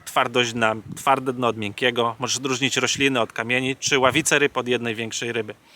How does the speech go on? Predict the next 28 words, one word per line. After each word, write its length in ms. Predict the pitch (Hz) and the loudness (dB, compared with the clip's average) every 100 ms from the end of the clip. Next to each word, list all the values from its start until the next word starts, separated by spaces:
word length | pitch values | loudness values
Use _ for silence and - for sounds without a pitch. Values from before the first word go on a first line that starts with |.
| - - - - | -20 -20 -18 -2
Dodatkowo, 520 | 180 185 - 170 135 | 4 4 6 6 6
bez 180 | 131 143 | 4 2
różnicy 400 | 139 147 135 123 | 0 0 0 2
to, 120 | 131 | 6
jak 180 | 143 135 | 6 4
wędkujesz, 460 | 147 131 143 113 | 0 2 2 2
czy 100 | - | 2
łowisz 180 | 127 127 | 0 0
z 80 | 123 | 0
brzegu, 360 | 120 151 156 165 | 2 4 4 0
czy 120 | 135 | -2
z 80 | 127 | 0
łódki, 280 | 135 - | -2 0
możesz 220 | 131 127 127 | -2 0 0
zastosować 600 | 127 - - 120 120 110 | 6 6 6 2 2 0
Deepera. 380 | - 123 113 107 - - - - | 0 2 0 0 -8 -18 -16 -4
Czy 120 | 160 | 2
łowisz 300 | 160 143 127 | 4 4 2
białoryb, 500 | 131 156 156 147 143 | 4 6 8 8 6
czy 140 | - | 2
łowisz 220 | 135 131 127 | 0 0 0
drapieżniki, 640 | 131 131 123 139 131 156 | 0 0 -2 -4 0 4
również. 500 | 156 127 117 104 - | 4 2 0 -2 -2
Jeżeli 340 | 120 123 135 | -2 0 2
łowisz 340 | 139 131 127 127 | 2 2 2 -2
na, 160 | 120 113 - - - - | -2 -4 -8 -18 -16 -2
e, 380 | 123 120 123 120 | 2 4 4 2
spławik, 680 | - - 147 135 127 - | 0 2 4 4 0 -6